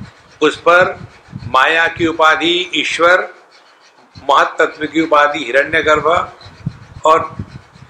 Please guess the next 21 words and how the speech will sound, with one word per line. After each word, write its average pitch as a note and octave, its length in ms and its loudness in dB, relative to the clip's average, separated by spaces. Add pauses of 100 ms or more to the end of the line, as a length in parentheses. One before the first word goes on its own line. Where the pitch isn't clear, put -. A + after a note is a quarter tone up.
(680)
विराट F3 420 2
की E3 80 0
उपाधि D#3+ 680 0 (960)
विश्व, - 440 -4
विश्व, D3+ 460 0 (500)
विश्वानर। D3 600 0 (1200)
और F#3 160 4
उसी A#3 320 0
प्रकार C3 400 2
से - 380 -2 (220)
सु-, A3 340 -4
अ, D3 300 2 (880)
व्यक्तिगत D#3 640 0 (320)
कार्य D3+ 440 2
के D3 300 -6
स्तर B2+ 280 -2
पर G#2 200 -4 (880)
फिर D3 120 0
वही B2+ 280 0
प्राज्ञ, D3 520 0
तेजस D3+ 680 -2